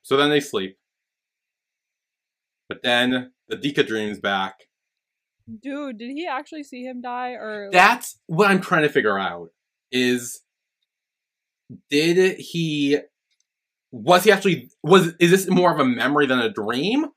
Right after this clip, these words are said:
Speaker 1: 'Cause we know he died, and we're assuming most likely it was off the cliff.
Speaker 2: For now.
Speaker 1: But was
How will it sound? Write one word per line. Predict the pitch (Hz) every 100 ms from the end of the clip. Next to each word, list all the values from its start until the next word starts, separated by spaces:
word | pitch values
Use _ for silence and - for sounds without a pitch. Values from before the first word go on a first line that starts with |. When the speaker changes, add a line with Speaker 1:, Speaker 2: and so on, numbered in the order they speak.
| _ _ _ _ _ _ _ _ -
Speaker 1:
'Cause | 202
we | 170 175 202
know | 196 214
he | 247 226
died, | 160 123 92 98 101 -
and | 147 151 151
we're | 156
assuming | 151 147 - 185 180 151 147
most | 143 139 139
likely | 127 120
it | 127
was | 123 123 -
off | 123 113
the | -
cliff. | - 85 - - _ _ _ _ _ _ _ _ _ _ _ _ _ _ -
Speaker 2:
For | 302
now. | 277 - - _ _ _ _ _ _ _ _ -
Speaker 1:
But | 143 139 - _ _ _ _
was | 120 110 143 160 175 170